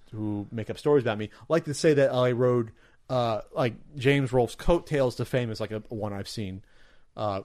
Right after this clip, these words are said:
thrown at me from time to time. Um, James gave me the rub in terms of helping me out professionally. He showed me some work ethic things that I appreciated.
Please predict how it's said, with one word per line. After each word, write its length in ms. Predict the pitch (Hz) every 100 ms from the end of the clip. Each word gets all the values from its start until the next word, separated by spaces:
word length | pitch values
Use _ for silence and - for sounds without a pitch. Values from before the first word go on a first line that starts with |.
| -
thrown 220 | 131 117
at 80 | 107
me 80 | 107
from 100 | -
time 220 | 113 101
to 40 | 98
time. 160 | 92 82 _ _ _ _ _ _ _ -
Um, 420 | 131 127 120 113 _ _ _ -
James 460 | 123 160 208 226 123
gave 400 | 110 160 208 190
me 160 | 190
the 120 | 151 143
rub 360 | 135 151 143
in 160 | 139 127
terms 440 | 117 139 139 131 123
of 460 | - 117 110 107 - - - - - - -
helping 400 | - 147 151 151
me 180 | 135 127
out 320 | 123 123 -
professionally. 760 | - 120 135 131 143 135 127 - -
He 240 | - 113
showed 240 | - 135 117
me 100 | 113
some 180 | 107 104
work 200 | 120 117
ethic 260 | 117 110
things 240 | 113 113 110
that 100 | 110
I 20 |
appreciated. 680 | 107 113 110 113 107 104